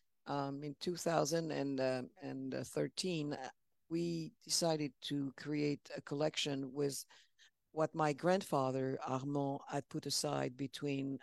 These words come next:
uh, two thou-, um, uh, nineteen eighteen and nineteen thirty-nine, before the German arrived in, in, in Cognac.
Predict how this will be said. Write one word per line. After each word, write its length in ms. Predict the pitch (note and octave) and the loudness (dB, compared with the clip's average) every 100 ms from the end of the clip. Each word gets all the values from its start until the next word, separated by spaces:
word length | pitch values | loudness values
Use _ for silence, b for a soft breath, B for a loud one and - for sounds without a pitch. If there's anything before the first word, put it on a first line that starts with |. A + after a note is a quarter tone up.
| - | -6
uh, 180 | C3+ C3+ - | -6 -6 -6
two 160 | E3+ - | -6 0
thou-, 200 | D#3+ D3 - | 0 0 -4
um, 300 | C3 A#2+ A#2+ _ _ _ - | -6 -6 -10 _ _ _ -8
uh, 180 | B2 A2+ D3 | -6 -6 -4
nineteen 600 | E3 F#3+ G3 - F3 - - | 0 2 0 -2 -2 -4 -4
eighteen 680 | D3 C#3+ - D#3+ C3 C3+ C#3+ _ _ | -2 0 -2 -4 -2 -4 -6 _ _
and 480 | D3 D3 C#3+ C#3+ C#3+ | -4 -4 -4 -4 -4
nineteen 680 | C#3+ D3 C#3 - D3 C#3+ C#3 - | -2 -2 -6 -8 -6 -4 -6 -6
thirty-nine, 760 | C#3 C3+ C3 C3+ C3+ A2+ B2 A#2+ | -4 -2 -4 -4 -4 -6 -8 -8
before 320 | B2 A2 C3 | -8 -6 -6
the 100 | B2+ | -4
German 420 | B2 D3 C3 A2+ - - B2 | -2 0 0 -6 -12 -16 -10
arrived 360 | G#2+ D2 - _ _ | -8 -10 -14 _ _
in, 220 | B2 A2+ A#2+ A#2+ - | -12 -12 -14 -18 -12
in, 240 | A#2 A2+ A#2 - | -10 -12 -14 -14
in 100 | A#2+ | -12
Cognac. 460 | A#2 A#2 A#2 - | -10 -12 -14 -18